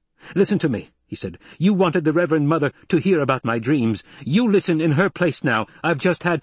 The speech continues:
a waking dream. Do you know why?" "You must calm yourself," she said. "If there's" "The spice," he said. "It's in everything here.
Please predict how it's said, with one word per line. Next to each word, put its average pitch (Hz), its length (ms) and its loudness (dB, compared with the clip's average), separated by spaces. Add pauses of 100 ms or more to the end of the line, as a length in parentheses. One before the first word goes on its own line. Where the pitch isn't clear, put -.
(120)
a 175 80 2
waking 180 400 0
dream. 107 220 -2
Do 139 60 0
you 165 80 2
know 180 120 0
why?" 180 340 -2 (720)
"You 104 120 -8
must 98 260 -8
calm 117 240 -4
yourself," 85 500 -8
she - 160 -16
said. 92 260 -14 (440)
"If 135 140 0
there's" 120 260 -2 (300)
"The 156 80 2
spice," - 680 -6 (160)
he 113 100 -12
said. - 300 -12 (560)
"It's - 220 -4
in 147 260 0
everything 123 560 -2
here. 95 400 -8